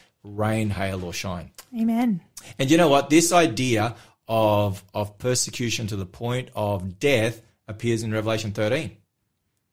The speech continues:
Speaker 1: Revelation thirteen
Speaker 2: Yes,
Speaker 1: says,
Speaker 2: true.
Speaker 1: "Not only will you not be able to buy and sell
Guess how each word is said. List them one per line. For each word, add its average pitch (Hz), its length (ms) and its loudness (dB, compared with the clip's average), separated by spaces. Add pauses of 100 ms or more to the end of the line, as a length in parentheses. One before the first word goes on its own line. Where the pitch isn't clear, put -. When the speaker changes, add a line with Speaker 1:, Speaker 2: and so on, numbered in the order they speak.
(500)
Speaker 1:
Revelation 110 440 -2
thirteen 107 500 -2
Speaker 2:
Yes, 226 420 0
Speaker 1:
says, 113 220 2
Speaker 2:
true. 104 120 4
Speaker 1:
"Not 131 160 4
only 127 240 2
will 110 260 0
you 107 140 0
not 110 180 -2
be 110 100 -2
able 101 180 -2
to 104 80 -2
buy 101 300 -2
and 92 120 -4
sell 135 480 -2